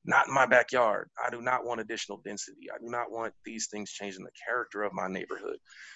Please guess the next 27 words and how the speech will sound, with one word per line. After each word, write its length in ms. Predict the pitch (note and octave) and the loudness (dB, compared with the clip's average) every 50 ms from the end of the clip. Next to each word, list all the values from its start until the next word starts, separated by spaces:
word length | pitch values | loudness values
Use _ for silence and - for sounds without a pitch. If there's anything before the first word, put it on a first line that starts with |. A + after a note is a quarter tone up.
| - _ - - _ _ _ _ _ | -20 _ -20 -20 _ _ _ _ _
Town 260 | - - B2+ C3+ C3 A#2+ | 4 6 8 10 10 10
hall 220 | B2 B2 A#2 A#2 | 10 10 10 10
meetings 320 | A2+ A#2 A2+ G#2+ G2+ - | 10 8 4 4 2 2
of 80 | A#2 A2 | 0 -2
five 300 | - - A2+ A#2 A#2 A2+ | 0 2 4 4 4 4
hundred 280 | A2+ A2 G2 G#2 G#2 - | 0 -4 -6 -6 -8 -8
people 240 | - G2+ - G2+ G2+ | -10 -12 -8 -6 -6
at 100 | F2+ F2 | -4 -4
a 40 | F2 | -6
time. 300 | - - F#2+ - - - - _ _ _ _ _ _ _ - | -8 -8 -10 -10 -12 -14 -18 _ _ _ _ _ _ _ -4
The 40 | - | -2
city 300 | - - D3 C#3+ C#3+ C3+ | 0 0 0 0 -2 -2
came 300 | B2 C3 B2 A2+ A#2 A2+ | -2 -4 -4 -2 0 0
out, 180 | A2 A2+ - | 0 -2 -2
met 140 | - G2 F#2+ | -4 -4 -4
it 100 | - - | -2 -2
head 200 | - - - - | 0 2 2 4
on. 200 | - - - - | 4 2 0 -2
City 240 | - - - A#2 A2+ | -4 -6 -6 -6 -6
staff 340 | A2 - - A2+ A2 G#2+ - - | -6 -2 0 2 2 2 0 -4
put 120 | - A2 - | -8 -8 -8
up 100 | - - _ | -8 -8 _
tents 480 | - - D3+ D#3 D#3 D3 - - - - _ _ _ _ _ _ _ - | -8 -4 -2 -2 -2 -2 -4 -6 -6 -8 _ _ _ _ _ _ _ -6
and 140 | - G2 F#2 | -4 -4 -4
heard 340 | - G#2 A#2 B2 B2+ B2+ A2+ | -2 0 2 2 2 0 0
from 220 | - - A2 G#2+ | -4 -4 -2 -2
those 220 | G2+ F#2+ F2+ - | -2 -2 -4 -4